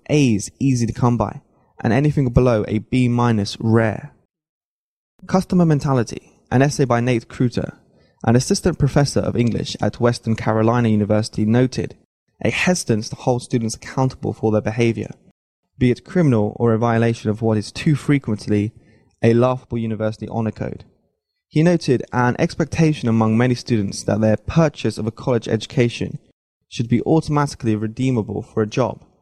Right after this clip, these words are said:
as if college were that precisely vocational and the process that predictable. That's simply not how life works. So we have a lot of students who are disappointed. But what does the customer model do to their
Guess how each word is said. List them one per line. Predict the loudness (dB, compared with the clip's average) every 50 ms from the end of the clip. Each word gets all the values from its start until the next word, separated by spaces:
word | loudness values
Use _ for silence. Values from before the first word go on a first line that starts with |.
| _ _ _ _ _ _
as | 0 0 2 2
if | 0 0 _
college | -2 0 2 4 4 2 2 0 -6 -14 -18 -16 -10
were | -4 -2 0
that | 0 0 -2 -2 -6
precisely | -10 -8 -4 -2 -2 -2 -2 -2 -2 0
vocational | 0 0 0 0 -2 -2 -2 -2 -4 -8 -10 -10 -10 -14 _ _ _ _ _ _ _ _ 0
and | 2 2 2
the | 2
process | 2 2 0 2 0 -2 -4 -6 -8 -8 -12 -18 -20 _ _ _
that | -6 -4 -4 -4 -4 -6
predictable. | -8 -2 -2 -2 -2 -2 -6 -10 -10 -12 -12 -14 _ _ _ _ _ _ _ _ _ _ _ _
That's | 0 0 0 2
simply | -2 0 0 0 0
not | 0 -2 -2 -2
how | -2 0
life | 0 0 -2 -2 -4 -4
works. | -4 -2 -2 -2 -4 -8 -16 -20 -20 _ _ _ _ _ _ _ _ _ _
So | 0 2
we | 2 2
have | 2 2 2
a |
lot | 2 2 2
of | 0 -4
students | -6 -4 0 0 2 2 2 0 -2 -8 -18 -20 -4
who | 0 0
are | 0 2
disappointed. | 0 -2 -2 -2 -2 -4 0 2 2 2 2 0 -6 -10 -10 -16 _ _ _ _ _ _ _ _ _ _ _ _ _ _ _ _ _ _ _ _ _ _ _ _ _ _ _ -2
But | -2 0 2
what | 2 0 0
does | 0 -2 -2
the | -4 -4
customer | -4 -2 -2 -2 -2 -2 -2 -2 0 2
model | 2 4 2 2 0 -2 -4 -8 -12 _ -6 -2
do | -2 -2
to | -2 -4 -2
their | 0 0 0